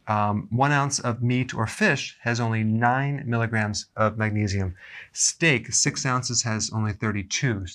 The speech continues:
So all the meats in general are not high in magnesium. Hummus, one cup, is a hundred eighty-four milligrams of magnesium. And magnesium also works with calcium together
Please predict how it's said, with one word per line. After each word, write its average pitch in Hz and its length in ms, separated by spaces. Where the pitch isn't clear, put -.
So 160 300
all 156 180
the 147 100
meats 131 280
in 123 80
general 113 320
are 110 140
not 110 240
high 110 240
in 101 100
magnesium. 98 600
Hummus, 139 480
one 110 180
cup, 120 360
is 110 120
a 110 60
hundred 110 440
eighty-four 110 640
milligrams 101 580
of 98 60
magnesium. 101 580
And 120 100
magnesium 135 600
also 131 280
works 120 300
with 110 140
calcium 131 540
together 117 580